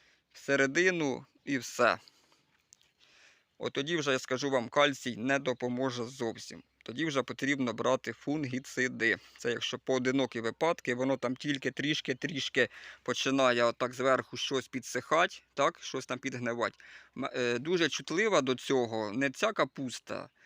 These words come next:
а пекінська. Скажу вам, я пекінку вирощую, хто,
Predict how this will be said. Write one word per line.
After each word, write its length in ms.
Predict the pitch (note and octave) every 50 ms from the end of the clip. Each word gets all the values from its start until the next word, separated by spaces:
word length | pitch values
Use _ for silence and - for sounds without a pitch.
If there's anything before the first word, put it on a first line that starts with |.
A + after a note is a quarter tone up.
| - _ _ _ _
а 140 | - - D3
пекінська. 920 | - - E3+ C#3+ - - - E3 D#3 C#3 B2 - - - - F2 - - C#3 _ _ _ _ _ _ _ _ _ _ _ _ _ - - - _ _ _ _ _ -
Скажу 320 | - - C#3 C3 F3+ F#3+
вам, 180 | F#3 E3 C#3 C3+
я 200 | D3 E3 F3 F3+ - _
пекінку 420 | - C#3+ C3 - F#3 F#3+ E3+ - D3
вирощую, 640 | C#3+ D3 D3+ D#3+ D3+ - - - C#3+ C#3 C#3 C3+ B2+
хто, 460 | - - - - - C#3 C#3 C3 A#2+